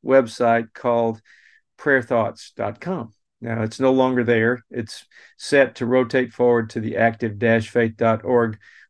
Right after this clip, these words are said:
website we have now, but, uh, it was my beginning, a small beginning. Um,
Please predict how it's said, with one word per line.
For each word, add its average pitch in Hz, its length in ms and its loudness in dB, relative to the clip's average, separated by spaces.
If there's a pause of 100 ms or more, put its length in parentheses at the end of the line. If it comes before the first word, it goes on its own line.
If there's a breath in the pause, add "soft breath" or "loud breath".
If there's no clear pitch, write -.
website 117 440 2
we 110 100 -4
have 110 160 -2
now, 127 300 -2
but, 117 260 -2 (560 soft breath)
uh, 131 300 -2 (100)
it 170 80 -2
was 175 200 -4
my 160 200 0
beginning, 131 720 -2
a 131 80 -8
small 165 340 0
beginning. 113 680 -4
Um, 123 300 -6